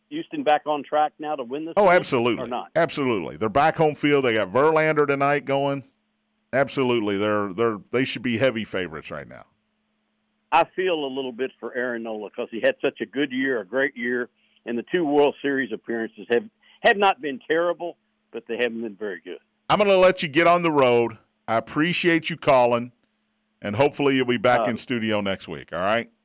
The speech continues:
Speaker 1: <laughs> I will be, and, uh, uh, big weekend for Louisville.
Speaker 2: Yep.
Speaker 1: Uh, big weekend, even a big weekend,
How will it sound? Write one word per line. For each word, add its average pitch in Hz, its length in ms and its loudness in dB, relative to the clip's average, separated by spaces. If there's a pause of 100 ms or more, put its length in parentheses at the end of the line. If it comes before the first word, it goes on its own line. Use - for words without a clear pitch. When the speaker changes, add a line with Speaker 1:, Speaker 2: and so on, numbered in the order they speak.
(480)
Speaker 1:
<laughs> - 640 -20
I 196 180 -2
will 165 240 0
be, 160 400 -10
and, 135 300 -2
uh, 120 200 -4 (360)
uh, 113 320 0 (360)
big 165 220 0
weekend 180 460 -2
for 135 140 -4
Louisville. 185 540 -4 (340)
Speaker 2:
Yep. 123 200 2
Speaker 1:
Uh, 110 220 -6 (200)
big 131 220 -2
weekend, 147 300 -4 (340)
even 170 240 -2
a 127 60 2
big 196 280 2
weekend, 110 640 -8